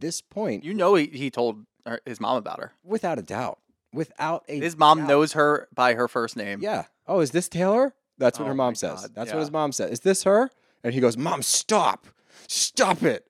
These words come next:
Speaker 1: You're gonna embarrass me in front of
Speaker 2: I'm
Speaker 1: Taylor."
Speaker 2: actually surprised that she didn't, like, slip up while walking through the event space and saying, "You think you're gonna impress Taylor with this shit?"
Speaker 1: Yeah, you th-, "I know why you're doing this.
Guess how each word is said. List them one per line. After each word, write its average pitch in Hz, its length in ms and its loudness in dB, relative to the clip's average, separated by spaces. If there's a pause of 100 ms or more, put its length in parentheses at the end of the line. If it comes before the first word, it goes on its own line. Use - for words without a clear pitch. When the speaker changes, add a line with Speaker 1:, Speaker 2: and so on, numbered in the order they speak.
(120)
Speaker 1:
You're 165 100 0
gonna 196 160 6
embarrass 196 520 2
me 185 80 6
in 175 40 6
front 175 200 4
of 180 80 4
Speaker 2:
I'm 190 40 2
Speaker 1:
Taylor." 202 140 6
Speaker 2:
actually 220 240 2
surprised 185 400 4
that 175 100 -6
she 175 140 -2
didn't, 165 220 0
like, 151 180 2
slip 151 400 2
up 139 220 4
while 117 180 4
walking 120 360 4
through 131 160 -4
the 117 120 -2
event 113 260 0
space 117 240 -6
and 233 120 -6
saying, 120 240 0
"You 127 80 -2
think 202 200 0
you're 190 100 -2
gonna 165 160 8
impress 151 320 4
Taylor 151 260 10
with 151 140 2
this 160 140 2
shit?" 156 300 4
Speaker 1:
Yeah, 143 160 4
you 127 240 4
th-, - 160 -14 (160)
"I 185 140 8
know 185 140 10
why 170 140 10
you're 151 120 10
doing 147 340 6
this. 151 340 6